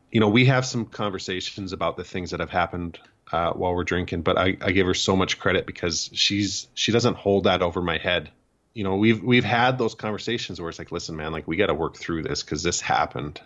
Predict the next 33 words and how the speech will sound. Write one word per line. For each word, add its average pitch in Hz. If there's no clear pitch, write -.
and 82
we've 85
got 80
to -
get 69
through 80
it." 69
But 92
it's, -
it's 95
not 90
about 85
trying 90
to 85
belittle 90
me 85
or 82
make 85
me 85
feel 82
small. 82
It's 98
about -
trying 95
to 90
get -
to 101
some 95
healing 92
so -
that 98
we 92
can 101